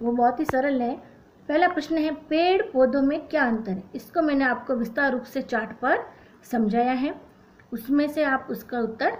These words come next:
लिख सकते हैं। दूसरा प्रश्न, हमारा राज्य वृक्ष और राष्ट्रीय वृक्ष कौन सा है,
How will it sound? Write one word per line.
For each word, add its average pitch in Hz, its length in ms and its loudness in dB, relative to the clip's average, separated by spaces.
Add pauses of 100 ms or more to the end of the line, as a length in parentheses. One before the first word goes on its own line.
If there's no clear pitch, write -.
(100)
लिख 202 340 -8
सकते - 280 -8
हैं। 294 220 -4 (400)
दूसरा 320 340 4
प्रश्न, 294 320 -2 (180)
हमारा 262 360 2
राज्य 214 360 -2
वृक्ष 277 260 -4
और 254 120 0
राष्ट्रीय 202 340 -4
वृक्ष 262 340 -4 (400)
कौन 277 180 2
सा 277 140 -2
है, 214 260 -4